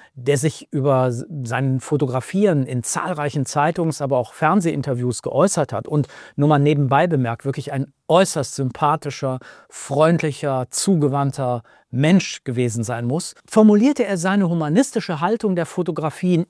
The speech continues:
etwa so, wie gesagt, Paraphrase: "Beobachte dein Leben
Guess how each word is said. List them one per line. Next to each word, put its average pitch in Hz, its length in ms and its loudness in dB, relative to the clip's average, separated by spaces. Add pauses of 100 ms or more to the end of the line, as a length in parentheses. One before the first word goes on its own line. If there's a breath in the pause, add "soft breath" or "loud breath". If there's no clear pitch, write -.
etwa 185 340 0
so, 120 320 -4
wie 208 100 0
gesagt, 120 320 -6
Paraphrase: 127 680 -6 (880)
"Beobachte 262 640 -2
dein 156 220 -2
Leben 165 500 2